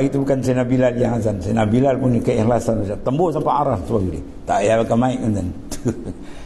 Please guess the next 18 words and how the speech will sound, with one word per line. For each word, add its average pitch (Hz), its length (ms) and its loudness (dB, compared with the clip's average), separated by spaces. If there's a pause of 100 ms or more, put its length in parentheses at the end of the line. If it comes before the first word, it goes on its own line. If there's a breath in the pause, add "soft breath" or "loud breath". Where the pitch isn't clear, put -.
Ya, 104 160 0 (160)
sampai 110 320 -4
ke 110 80 -6
atas. 107 320 -2
Sayyidina 98 240 0
Bilal 123 320 2
bin 110 160 2
Rabah, 104 240 0
Masya 90 400 -4
Allah. 73 240 -8
Ya. 104 80 -4 (400 loud breath)
Seorang 101 240 -2
sahabat 104 320 0
Nabi 98 240 2
yang 87 80 2
hebat. 92 240 0 (240)
Ha, 92 160 -8
tu. 95 220 -8